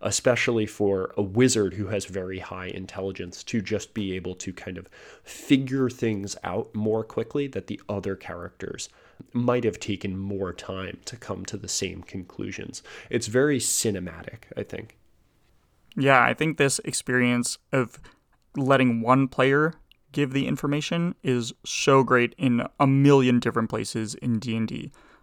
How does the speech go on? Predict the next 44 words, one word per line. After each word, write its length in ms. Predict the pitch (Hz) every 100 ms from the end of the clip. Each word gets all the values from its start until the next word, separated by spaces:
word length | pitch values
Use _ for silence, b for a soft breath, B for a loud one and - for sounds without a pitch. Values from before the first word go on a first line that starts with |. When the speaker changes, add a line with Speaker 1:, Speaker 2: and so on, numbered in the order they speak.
| b
Speaker 2:
I 100 | 135
love 500 | 120 123 127 131 113 -
when 260 | 127 113
my 100 | 110
player 280 | 117 127 123
knows 260 | 127 127 120
their 160 | 135
backstory 680 | 117 131 135 - 120 113 110
better 240 | 117 123
than 180 | 123 131
I 200 | - 175
do, 260 | 135 113 117
and 240 | 113 113 b b b
if 120 | - 120
a 40 |
question 460 | - 127 - 120 117
about 280 | 117 113
their 100 | 113
backstory 440 | 117 113 - 123 117
comes 220 | 123 120
up, 220 | 131 - b b b
they 160 | 123 131
can 180 | 131 123
deliver 400 | 123 113 110 110
the 180 | 113 -
exposition. 680 | - - 107 104 - 120 120 b b
They 120 | 131
can 200 | 120 123
tell 460 | 113 123 113 110 - _
all 180 | 135 120
the 100 | 120
players 320 | 117 110 110
at 80 | 117
the 80 | 117
table 480 | - 123 123 113 -
about 400 | 123 110 107 - b b b b
what 220 | 127 139 196
the 160 | 165
inn 260 | 190 185 143
looks 240 | 123 -
like 240 | 123 113 -
in 160 | 131
their 160 | 123 123
hometown, 680 | 131 131 123 127 - -